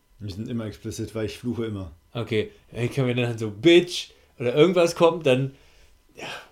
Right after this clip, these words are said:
Speaker 2: ist, ist es, ist es so nötig? Ich glaube eher, dass es vielleicht ein bisschen noch in eine andere Richtung geht.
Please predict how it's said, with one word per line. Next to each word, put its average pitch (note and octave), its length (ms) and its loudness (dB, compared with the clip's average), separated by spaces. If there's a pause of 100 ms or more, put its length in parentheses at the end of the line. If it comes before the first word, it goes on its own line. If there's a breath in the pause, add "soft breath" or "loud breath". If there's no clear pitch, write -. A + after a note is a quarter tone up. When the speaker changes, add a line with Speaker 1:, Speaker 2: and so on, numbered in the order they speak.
(280 loud breath)
Speaker 2:
ist, C3 240 -10
ist D3+ 140 -6
es, F3 160 -14
ist D3+ 140 -8
es D3 100 -8
so D#3 100 -2
nötig? D#3+ 480 -2
Ich - 220 -10
glaube D#3 280 2
eher, D#3 180 2
dass C#3+ 140 -4
es C#3 140 -8
vielleicht C3 300 -8
ein B2 80 -10
bisschen C3+ 280 -8
noch B2 240 -6
in - 100 -20
eine A2+ 120 -10
andere A2 160 -10
Richtung G2+ 300 -12
geht. - 220 -16